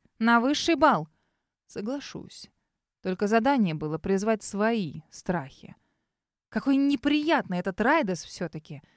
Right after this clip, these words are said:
Что ей призывать страхи, если вот они рядом во плоти, в лице собственного декана Райдеса? Вита совсем сникает. А ко мне возвращаются силы. Возможно, потому что магистр сейчас взбесил.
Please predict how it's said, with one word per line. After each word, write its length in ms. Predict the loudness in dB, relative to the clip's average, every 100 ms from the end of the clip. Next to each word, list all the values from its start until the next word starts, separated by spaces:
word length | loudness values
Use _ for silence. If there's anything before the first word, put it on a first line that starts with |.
| _ _
Что 340 | -14 0 0
ей 220 | 2 -2
призывать 440 | 0 0 2 0 0
страхи, 360 | 0 0 0
если 320 | -6 -4 -2
вот 280 | 2 4 2
они 240 | 0 -2 2
рядом 380 | 4 4 2
во 80 | 0
плоти, 540 | 0 -2 -2 -6 -6 -10 _ _ _ -2
в 100 | 0
лице 420 | 0 0 -2 -2
собственного 720 | -4 -2 -2 -2 0 0 2
декана 440 | 0 2 0 0
Райдеса? 580 | 0 0 -2 -6 -8 -10 -12 _ _ _ _ _ _
Вита 300 | -2 -2 -2
совсем 380 | -4 -6 -2 -4
сникает. 640 | -2 -6 -4 -10 -10 -14 _ 2
А 120 | 4
ко 140 | 6
мне 200 | 4 4
возвращаются 680 | 2 2 2 2 2 2 -2
силы. 540 | -4 -2 0 0 -2 -4 _ _ _
Возможно, 500 | 4 4 6 2 2
потому 380 | 0 0 2 0
что 160 | 0 2
магистр 520 | 2 2 -4 -4 -6
сейчас 460 | -6 -4 -4 -4
взбесил. 720 | -8 -6 -6 -6 -6 -6 -8